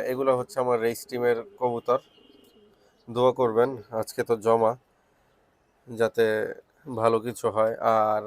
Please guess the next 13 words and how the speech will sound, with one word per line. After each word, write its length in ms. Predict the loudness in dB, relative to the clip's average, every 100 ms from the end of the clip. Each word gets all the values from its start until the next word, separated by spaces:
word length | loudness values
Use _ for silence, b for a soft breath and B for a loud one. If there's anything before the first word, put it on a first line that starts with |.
| -8
এক 120 | -8 -4
ভাই 140 | 0 0
প্রশ্ন 240 | -2 -6
করেছিলেন, 480 | -2 -2 -4 -4 -2
আসলে 260 | -2 -2 -4
আপনার 200 | -2 -2
রেজাল্ট 320 | 0 2 0 0
করা 160 | -2
কবুতরগুলো 520 | -2 -4 -6 -6 -4 -2
দেখেন 300 | -2 -2 -6
না 100 | -10
কেন? 200 | -10 -12 -14 _ b b b b b -12
উম, 260 | -10 -8